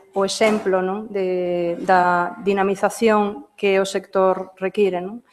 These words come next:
Que a normalización dun sector profesional de galerías, eh, ten que ter.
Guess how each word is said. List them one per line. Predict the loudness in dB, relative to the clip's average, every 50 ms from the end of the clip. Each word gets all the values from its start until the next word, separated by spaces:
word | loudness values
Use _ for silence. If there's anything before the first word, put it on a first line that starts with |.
| _ -20 -20 -20 -20 -6 -2
Que | 0 2
a | 2
normalización | 2 2 4 2 2 2 0 0 -2 -4 -4 -2 -2 0 2 2 2 0 0 0 0
dun | 0 0 2
sector | 0 -2 -4 0 0 0 0 0
profesional | -2 -8 -8 -8 -6 -2 0 0 0 2
de | 2 2
galerías, | 2 2 2 0 2 0 0 0 -2 -6 -12 -12 -8 -6
eh, | -4 -2 -2 -2 -2 -2 -2 -2 -4 -4 -4 -4 -6 -6 -6 -8 -10 -12 _
ten | -8 -6 -6 -6 -6
que | -8 -10
ter. | -8 -8 -10 -10 -10